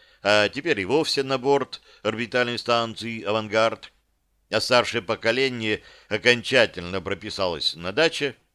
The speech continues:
Константин куковал в фамильном гнезде один, что, кстати сказать, расстраивало маму.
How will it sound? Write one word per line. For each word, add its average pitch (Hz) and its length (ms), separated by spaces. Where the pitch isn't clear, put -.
Константин 165 720
куковал 107 640
в - 40
фамильном 156 580
гнезде 95 540
один, 71 500
что, 131 340
кстати 104 420
сказать, 101 460
расстраивало 101 840
маму. 90 480